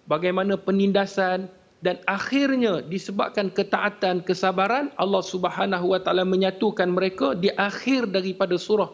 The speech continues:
Yusuf alaihissalam, iaitu surah, uh, uh, Yusuf.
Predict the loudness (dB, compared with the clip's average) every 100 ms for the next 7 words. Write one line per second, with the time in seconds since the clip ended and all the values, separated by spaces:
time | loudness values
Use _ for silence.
0 | -14 -20 _ -2 -2 2 0 0 0 0
1 | 2 2 0 0 0 0 2 0 0 2
2 | 2 2 0 0 0 -2 -4 -6 -4 0
3 | 0 0 -2